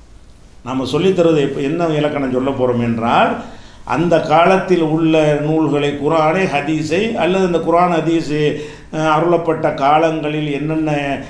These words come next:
அஹ், நூல்கள், அதை ஒட்டி ஒரு பத்து, இருநூறு ஆண்டுகள் வரைக்கும் உள்ள நூல்கள்ல என்ன மாதிரியான ஸ்டைல்ல கடைபிடிக்கப்பட்டு எழுதப்பட்டுச்சோ அந்த மாதிரி நூல்களை நீங்கள் வாசித்து தாய்மொழியைப் போல அர்த்தம் செய்வதற்குத்தான்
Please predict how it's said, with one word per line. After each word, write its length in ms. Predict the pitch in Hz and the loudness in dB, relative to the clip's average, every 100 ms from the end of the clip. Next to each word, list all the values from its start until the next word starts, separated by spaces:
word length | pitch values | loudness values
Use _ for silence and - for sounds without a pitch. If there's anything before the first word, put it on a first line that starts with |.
| - - | -16 -8
அஹ், 80 | 139 | -2
நூல்கள், 420 | 151 165 143 143 | 0 2 2 2
அதை 200 | 143 147 | 2 0
ஒட்டி 600 | 151 180 - 226 226 - - | 0 -2 -2 -4 -4 -10 -8
ஒரு 240 | 190 190 | -2 0
பத்து, 320 | 185 175 175 170 165 160 160 156 160 160 | 0 -2 0 2 2 4 4 4 0 0
இருநூறு 360 | 151 156 151 | 0 0 0
ஆண்டுகள் 340 | 156 175 165 156 | 0 2 0 2
வரைக்கும் 420 | 151 160 160 170 | 2 0 -2 -4
உள்ள 460 | 156 151 135 - - - - - | -2 -2 -2 -6 -16 -20 -14 -4
நூல்கள்ல 560 | 180 185 160 160 151 | 0 2 2 0 0
என்ன 200 | 147 165 | 0 0
மாதிரியான 540 | 165 160 151 151 147 143 | 0 0 0 0 -2 -4
ஸ்டைல்ல 520 | - 147 160 151 147 127 | -4 -2 0 0 -2 -2
கடைபிடிக்கப்பட்டு 800 | 139 151 143 135 135 135 127 127 | -4 -4 -4 -4 -4 -6 -6 -4
எழுதப்பட்டுச்சோ 880 | 139 147 139 127 117 117 175 240 - - - - - | -2 -2 -4 -6 -6 0 2 2 -4 -14 -20 -20 -8
அந்த 400 | 135 185 196 190 | -4 0 2 2
மாதிரி 400 | 196 220 226 202 | 4 4 4 2
நூல்களை 520 | 190 185 170 202 233 | 2 2 2 0 -2
நீங்கள் 460 | 208 185 175 170 | -2 -2 0 -2
வாசித்து 760 | 151 156 165 165 170 - 196 202 | 0 2 2 0 -6 -6 -8 -2
தாய்மொழியைப் 640 | 156 170 170 165 160 156 | 0 2 0 0 -2 -2
போல 200 | 156 190 | -2 2
அர்த்தம் 340 | 156 151 170 160 | 2 0 -4 -2
செய்வதற்குத்தான் 920 | 156 147 143 143 143 - 151 220 | -2 0 0 -2 -4 -6 -2 0